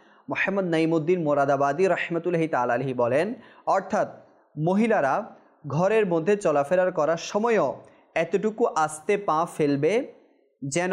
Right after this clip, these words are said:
তাদের অলংকারের আওয়াজ শোনা না যায়। মাসআলা জেনে নিন। এজন্যই মহিলাদের উচিত তারা যেন শব্দ সৃষ্টিকারী নূপুর পরিধান না করে। আল্লাহু কবীর।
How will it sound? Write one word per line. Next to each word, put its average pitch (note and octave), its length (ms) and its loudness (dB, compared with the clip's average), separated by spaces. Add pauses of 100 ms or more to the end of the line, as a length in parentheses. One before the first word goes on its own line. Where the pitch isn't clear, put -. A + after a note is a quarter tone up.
(160)
তাদের D3+ 540 -2 (120)
অলংকারের D#3+ 680 2 (140)
আওয়াজ C#3+ 600 2
শোনা C3+ 460 -4
না G#2 160 -4
যায়। F#2 240 -8 (400)
মাসআলা E3 520 -2
জেনে E3 220 0
নিন। E3 220 0 (300)
এজন্যই G3 500 0
মহিলাদের F#3+ 440 2
উচিত G3 300 0
তারা E3+ 180 2
যেন F3+ 240 -2
শব্দ F#3 680 0
সৃষ্টিকারী G3 800 -2 (460)
নূপুর F#3+ 520 0
পরিধান C#3+ 420 -2
না A2+ 160 -6
করে। A2 240 -14 (380)
আল্লাহু C#3 580 -2
কবীর। B2 360 -2